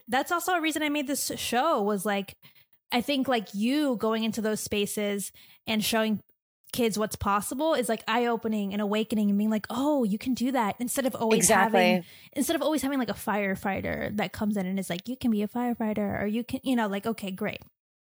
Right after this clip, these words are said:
Speaker 1: What about artists?" You know? And I totally, I love that. I think it's super interesting that you create these murals, illustrations, portraits about historical figures and activists,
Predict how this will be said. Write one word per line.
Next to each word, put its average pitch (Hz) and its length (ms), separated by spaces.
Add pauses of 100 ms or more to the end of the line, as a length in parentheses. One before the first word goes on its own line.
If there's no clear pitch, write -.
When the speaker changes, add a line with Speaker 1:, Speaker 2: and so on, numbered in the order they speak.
(400)
Speaker 1:
What 240 220
about 208 160
artists?" 196 460
You 214 60
know? 202 240
And 196 240 (460)
I 226 160
totally, 208 520 (200)
I 202 140
love 190 280
that. 175 220 (200)
I 247 140
think 392 240
it's - 180
super 285 480
interesting 220 560
that 208 140
you 220 160
create 220 520
these 208 220
murals, 202 840 (240)
illustrations, 190 960
portraits 196 640
about 190 280
historical 254 640
figures 190 680
and 190 140
activists, 190 1000